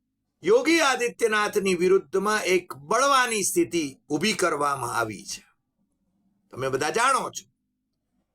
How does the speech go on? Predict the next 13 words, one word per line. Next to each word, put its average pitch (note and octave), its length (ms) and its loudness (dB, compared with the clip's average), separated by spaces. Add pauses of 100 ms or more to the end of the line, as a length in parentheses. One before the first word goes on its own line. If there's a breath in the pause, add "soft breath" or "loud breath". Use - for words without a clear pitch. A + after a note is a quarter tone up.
(300)
યોગીને A#3 1200 0
હટાવીને F#3 920 -2 (1400)
કેશવ D#4 500 0
પ્રસાદ B3 500 0
મૌર્યને G#3+ 840 0 (880)
મુખ્યમંત્રી B3+ 680 0
બનાવવા E3 560 0
છે - 300 -12 (1200)
અને F3+ 440 -4 (760)
યોગી G3+ 360 2
ગાંઠે F3 500 0
એમ D#3+ 160 -4
નથી, F3+ 580 -4